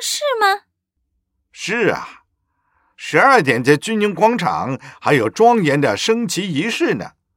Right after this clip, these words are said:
Speaker 2: 咱们抓紧时间参观吧。 接近傍晚，小强一家终于要离开军营了。
Speaker 1: 爸爸，我们下个月再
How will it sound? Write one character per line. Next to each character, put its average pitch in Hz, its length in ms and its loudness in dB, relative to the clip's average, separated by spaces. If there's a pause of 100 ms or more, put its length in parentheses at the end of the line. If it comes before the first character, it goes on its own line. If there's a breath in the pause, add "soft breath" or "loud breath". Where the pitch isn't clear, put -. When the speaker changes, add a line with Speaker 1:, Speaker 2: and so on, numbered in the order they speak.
(480)
Speaker 2:
咱 123 160 -2
们 143 140 2
抓 175 180 6
紧 127 160 0
时 156 220 0
间 180 180 -2
参 190 260 -4
观 202 300 2
吧。 - 180 0 (960)
接 269 200 0
近 214 240 0
傍 165 260 4
晚， 104 400 0 (460)
小 123 280 0
强 113 260 0
一 156 140 -2
家 127 380 4
终 196 340 2
于 110 420 -6
要 139 120 2
离 107 180 -2
开 135 160 0
军 190 300 -4
营 107 260 -8
了。 - 200 -8 (840)
Speaker 1:
爸 523 200 0
爸， 359 240 4 (320 loud breath)
我 320 100 2
们 285 160 4
下 370 240 0
个 330 140 0
月 349 280 0
再 - 140 -6